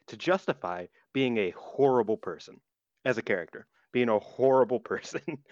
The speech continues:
Like, 'cause think about it, like, with the, with the Star shit and now with the Natsupoi shit, with, with everything, it's like, well, I had, with the Arisa shit, it's like, "Well, I need to become champion because I'm a pro wrestler and I wanna be the b-,"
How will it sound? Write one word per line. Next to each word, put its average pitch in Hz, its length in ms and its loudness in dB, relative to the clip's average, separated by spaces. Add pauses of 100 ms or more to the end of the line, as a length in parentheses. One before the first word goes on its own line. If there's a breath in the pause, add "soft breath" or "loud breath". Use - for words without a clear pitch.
(400 loud breath)
Like, 135 280 4 (200 loud breath)
'cause 160 220 -2 (120)
think 202 160 6
about 131 220 4
it, 107 60 -4
like, 131 160 0
with 147 140 -2
the, 131 220 2
with 123 140 -2
the 120 80 -6
Star 170 400 2
shit 185 320 2
and 139 80 -4
now 131 160 2
with 120 80 -6
the 107 60 -2
Natsupoi 147 500 -2
shit, 156 200 -4
with, 110 200 -6
with 127 260 -6
everything, 151 540 2
it's 123 180 -4
like, 123 240 -2 (320)
well, 143 200 4
I 160 140 4 (120)
had, 151 300 2
with 139 240 -2
the 131 100 0
Arisa 123 440 -2
shit, 185 260 0
it's 131 160 -4
like, 120 180 -2 (160 soft breath)
"Well, 143 200 0
I 175 180 4
need 160 240 -6
to - 60 -14
become 127 280 -2
champion 131 500 -2
because 117 280 -2 (140)
I'm 180 180 2
a 110 80 2
pro - 200 0
wrestler 131 360 0
and 135 100 0
I 170 80 4
wanna 123 200 0
be 113 100 -10
the - 100 -8
b-," - 120 -20